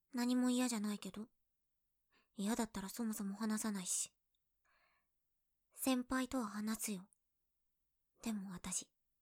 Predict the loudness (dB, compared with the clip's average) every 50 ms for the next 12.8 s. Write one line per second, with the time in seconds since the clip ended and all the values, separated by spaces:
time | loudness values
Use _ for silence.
0 | _ _ _ _ -20 -20 _ _ _ _ _ _ _ -10 -6 -2 -2 -2 -2 -2
1 | -2 -2 0 -2 -4 -6 _ -8 -12 -12 -10 -12 -18 -18 _ _ _ _ _ _
2 | _ -10 -4 -2 0 0 0 0 0 0 0 0 -2 -4 -10 -14 -16 -16 _ _
3 | _ _ _ _ _ _ _ _ _ _ _ _ _ _ _ _ _ _ _ _
4 | _ _ _ _ _ -10 -10 -8 -8 -8 -10 -12 -12 -16 -18 _ _ _ _ _
5 | -10 -6 -4 -4 -4 -4 -6 -8 _ _ _ _ _ _ _ _ -4 0 4 8
6 | 10 10 10 10 6 4 2 0 0 0 0 -2 -4 -6 -2 0 2 4 4 4
7 | 2 2 2 2 2 0 -2 -4 -6 _ _ _ _ _ _ _ _ _ _ _
8 | _ _ _ _ _ _ -20 -20 -20 -20 _ _ _ _ _ _ _ _ _ _
9 | _ _ -12 -8 -6 -4 -4 -4 -6 -10 -12 _ _ _ _ _ _ _ _ _
10 | -6 -4 -2 -2 -2 -4 _ _ _ _ _ _ _ _ _ _ _ -20 -20 -20
11 | -20 _ _ _ _ _ _ _ _ _ _ _ _ _ _ _ _ _ _ _
12 | _ _ _ _ _ _ _ _ _ -6 -4 -2 -2 -4 -4 -6